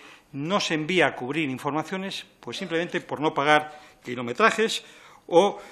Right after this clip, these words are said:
nos encontramos también a veces con situaciones de humillación hacia los corresponsales, informaciones que se cubren, después no se pagan,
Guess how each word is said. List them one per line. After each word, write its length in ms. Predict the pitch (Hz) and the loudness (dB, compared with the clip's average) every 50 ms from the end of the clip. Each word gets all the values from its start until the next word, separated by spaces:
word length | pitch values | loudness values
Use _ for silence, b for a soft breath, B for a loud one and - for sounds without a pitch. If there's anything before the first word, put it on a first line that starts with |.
| B B B B B B | B B B B B B
nos 340 | - - 151 151 151 147 160 | -10 -8 -4 -4 -4 -2 -2
encontramos 540 | 143 123 147 127 - 190 196 190 185 - - | -2 -4 -4 -2 2 2 2 2 0 -2 -2
también 440 | 160 143 156 175 175 175 175 175 - B B B B B B B B _ - - | -4 0 2 2 2 2 0 -4 -12 B B B B B B B B _ -16 -8
a 120 | - 143 143 | -4 -2 -2
veces 260 | 170 160 160 175 - | -2 0 -2 -4 -6
con 200 | - - 143 135 | -4 -4 -4 -4
situaciones 640 | - - 131 - 139 131 - 160 151 156 151 135 - | -4 -8 -8 -6 -6 -4 -2 0 0 0 0 -4 -4
de 100 | 135 131 | -6 -8
humillación 600 | 123 123 117 113 120 117 - - 135 107 95 90 - - B B B B B B B | -8 -8 -8 -6 -6 -6 -4 -4 -4 -4 -6 -10 -16 -20 B B B B B B B
hacia 460 | 117 123 - 139 127 123 139 - - - | -8 -6 -4 -2 0 0 0 -2 -6 -12
los 280 | 170 120 123 127 - - | -10 -8 -8 -8 -8 -10
corresponsales, 960 | - 117 117 123 - - - 117 117 - - 156 123 90 90 92 - - - - _ _ _ _ _ _ _ - | -10 -10 -8 -10 -10 -10 -12 -8 -6 0 2 2 2 2 -2 -12 -12 -14 -16 -18 _ _ _ _ _ _ _ -16
informaciones 540 | 131 - 135 123 113 - 170 160 147 - | -12 -12 -10 -10 -8 -4 -2 -2 -2 -4
que 120 | - - 117 | -8 -10 -10
se 120 | - 113 | -10 -8
cubren, 460 | - - 196 196 185 185 185 185 151 | -2 0 0 0 0 0 -2 -2 -4
después 320 | 120 123 - - - 120 98 | -8 -10 -14 -10 -10 -10 -10
no 100 | 104 101 | -10 -10
se 140 | - 135 127 | -8 -6 2
pagan, 440 | - 196 185 165 180 185 190 180 | 4 4 4 6 4 2 2 0